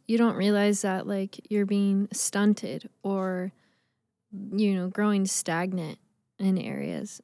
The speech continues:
And so, I mean, when I think about nature and the four seasons, like, they, they're necessary for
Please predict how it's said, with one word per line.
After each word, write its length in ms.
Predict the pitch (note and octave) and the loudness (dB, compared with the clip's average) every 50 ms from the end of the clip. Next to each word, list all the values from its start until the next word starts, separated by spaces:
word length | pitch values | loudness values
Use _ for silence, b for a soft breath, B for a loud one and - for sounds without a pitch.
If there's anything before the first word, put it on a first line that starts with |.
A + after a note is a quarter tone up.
| _ - | _ -4
And 600 | G3+ G3+ G3+ G3+ G3 G3 G3 G3 G3+ G3+ G#3 B3+ - _ _ _ _ _ _ - G#3 | 0 0 2 2 4 2 2 0 -2 -8 -12 -16 -18 _ _ _ _ _ _ -8 -6
so, 380 | G3 - A3+ A3 A3 G#3+ - - _ _ _ _ _ _ _ _ | -2 0 2 4 4 2 2 -2 _ _ _ _ _ _ _ _
I 40 | - | 4
mean, 260 | G#3+ A3 A3 A3 G#3+ | 6 6 8 8 8
when 120 | G#3+ G#3+ G3+ | 6 6 4
I 100 | G3+ G3 | 2 2
think 260 | G3 - A3+ A3+ G#3+ | 2 2 2 2 2
about 480 | G#3 G3 F#3+ F#3 F#3+ F#3+ F#3+ F#3+ - - - _ _ _ _ _ _ _ _ _ _ _ _ _ _ _ _ _ - | 2 0 0 0 0 0 0 -2 -4 -8 -14 _ _ _ _ _ _ _ _ _ _ _ _ _ _ _ _ _ 0
nature 520 | G3+ G#3+ B3+ B3 - - E3 E3+ E3 G3+ - _ _ _ _ _ _ _ _ _ _ _ _ _ _ _ - - | 0 2 2 0 0 -2 -2 -2 -4 -8 -14 _ _ _ _ _ _ _ _ _ _ _ _ _ _ _ -14 -6
and 520 | G#3 G#3 G#3 G#3 G#3 G3+ G3+ G3+ G3 G#3 - | -2 0 2 2 4 4 2 2 0 -2 -4
the 100 | - G3+ | -4 -4
four 380 | G3 - - G#3+ G#3 G#3 G#3 G#3 | -4 -2 0 0 2 2 2 0
seasons, 840 | G#3 - - - - G3 A#3 A#3 A3 E3+ E3 D#3+ F3 F#3+ - - - - _ _ _ _ _ _ | -2 -4 -4 -4 -2 -2 -2 -2 -2 -2 -2 -2 -4 -4 -6 -8 -12 -14 _ _ _ _ _ _
like, 440 | - G#3+ G#3 G3 F#3+ F#3+ F#3 - - - - _ _ _ _ _ _ _ _ _ | -8 -4 -2 -2 -2 -2 -4 -6 -12 -20 -20 _ _ _ _ _ _ _ _ _
they, 260 | - G#3+ A3 G#3+ - - _ _ _ _ _ _ - | 0 2 2 2 2 -2 _ _ _ _ _ _ -6
they're 340 | G3+ F#3+ A3 A3 G#3+ G#3+ G#3 | -2 2 4 4 4 6 4
necessary 840 | G3+ G3 F3+ G3+ A3+ - B3+ - - F3 F3 D#3+ E3 G3+ G3+ - _ _ _ _ _ _ _ _ _ | 4 4 2 2 0 -2 -2 -4 -4 -4 -4 -4 -6 -8 -10 -12 _ _ _ _ _ _ _ _ _
for 560 | - - A3+ G#3 G#3 G3+ G3+ G3 G3 G3 F#3+ | -8 -2 0 2 2 2 2 2 0 -2 -4